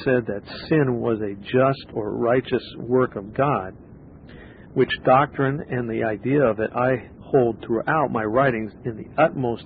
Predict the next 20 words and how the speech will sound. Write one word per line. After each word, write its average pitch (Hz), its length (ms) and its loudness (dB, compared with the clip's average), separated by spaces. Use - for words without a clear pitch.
detestation. 127 1000 -2
Wherefore, 143 840 4
the 117 80 4
greater 160 480 6
the 160 100 4
cleverity 131 1120 2
of 110 160 -8
your 120 180 4
argument 113 600 2
you 127 260 0
imagine 127 480 0
yourself 113 460 0
to - 80 -20
possess, 104 680 -2
the 104 140 -6
greater 156 480 6
is 113 240 0
your 117 320 2
real 127 540 4
puerility. 113 640 4